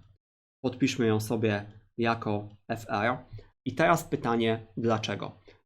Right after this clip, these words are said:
Jesteśmy w układzie inercjalnym, patrzymy na tą sytuację oczami zewnętrznego obserwatora.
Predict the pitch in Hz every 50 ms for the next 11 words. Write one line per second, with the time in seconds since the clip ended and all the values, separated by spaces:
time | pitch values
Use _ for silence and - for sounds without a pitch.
0 | _ 131 127 123 - 170 175 - 208 175 139 135 131 - 139 131 127 120 127 120
1 | 123 117 113 113 110 - 110 104 98 95 98 101 110 127 - - - - - _
2 | - 127 120 - - - 156 170 170 156 135 127 139 131 120 - 127 - 117 110
3 | 110 117 120 - 135 123 - 131 - - 120 120 120 120 117 120 107 107 110 107
4 | 107 107 - 110 107 110 110 113 107 110 110 - - _ - - - - 117 113
5 | 113 113 110 110 110 104 104 98 95 - -